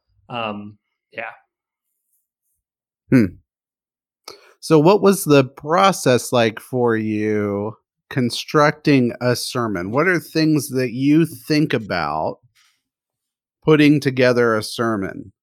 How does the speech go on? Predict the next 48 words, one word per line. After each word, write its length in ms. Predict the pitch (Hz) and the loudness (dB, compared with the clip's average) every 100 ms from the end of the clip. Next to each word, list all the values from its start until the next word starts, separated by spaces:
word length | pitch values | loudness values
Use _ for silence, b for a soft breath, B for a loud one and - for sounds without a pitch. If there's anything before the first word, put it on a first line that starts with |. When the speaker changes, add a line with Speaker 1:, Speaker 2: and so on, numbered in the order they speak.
| - - | -20 -14
Speaker 2:
Um, 520 | 110 107 104 101 - _ _ | -10 -8 -8 -10 -12 _ _
you 120 | 127 | -6
Speaker 1:
Yeah. 100 | 120 | -2
Speaker 2:
mentioned 400 | 120 165 - 175 | 0 0 2 2
one 160 | 139 139 | 4 4
already, 500 | 143 143 123 101 110 | 4 4 2 0 -2
which 300 | 127 107 - | -2 -4 -4
is 920 | 107 104 104 104 101 95 - - - _ _ _ _ _ _ - | -6 -4 -2 -4 -6 -8 -8 -8 -12 _ _ _ _ _ _ -6
a, 160 | 117 107 | -4 -4
a 100 | 107 | -8
takeaway, 1000 | 104 - 131 135 123 120 117 113 117 120 117 | -6 -2 0 2 2 2 2 2 2 0 -2
a 380 | 92 107 101 101 | -4 -6 -4 -6
Speaker 1:
Right. 80 | |
Speaker 2:
spiritual 540 | - 110 120 113 117 107 | -8 -2 0 0 -4 -8
point, 640 | - 117 110 107 107 107 - | -6 -4 -4 -2 -4 -6 -10
something 400 | - 120 123 117 | -6 -2 0 2
Speaker 1:
If 40 | |
they 140 | 156 151 | 4 2
Speaker 2:
to 80 | |
Speaker 1:
hear 160 | 127 147 - | 4 2 2
Speaker 2:
change 80 | |
the 80 | 107 | 0
Speaker 1:
noth-, 240 | 92 165 190 | 0 -2 -4
Speaker 2:
life. 100 | 143 | -4
Speaker 1:
if 60 | |
they 140 | 185 185 | -2 -2
remember 460 | 185 180 185 160 | -2 -2 -2 -2
nothing 500 | 143 165 165 190 175 | -2 -4 -4 -8 -8
else, 500 | 160 143 117 113 - 127 | -4 -2 -2 -6 -12 -6
what 300 | 127 151 160 | 0 0 0
is 160 | 165 | -2
the 180 | 170 147 | -2 -4
thing 320 | - 156 147 | 0 -2 0
I 120 | 135 | 0
want 300 | 127 127 131 | 0 0 -2
them 200 | 131 123 | -4 -6
to 120 | 123 123 | -4 -2
walk 280 | 120 113 | -2 -2
away 260 | 120 113 101 | -6 -4 -6
with? 220 | 95 98 | -8 -6
That's 260 | 135 143 147 | -2 -2 0
always 340 | 156 165 175 | -2 -2 -4
what 160 | 147 139 | -4 -2
I 120 | 127 | -2
try 260 | 120 123 117 | -4 -6 -6
to 100 | 110 | -6
start 340 | - 101 104 | -8 -8 -6
with, 260 | 131 160 | -8 -10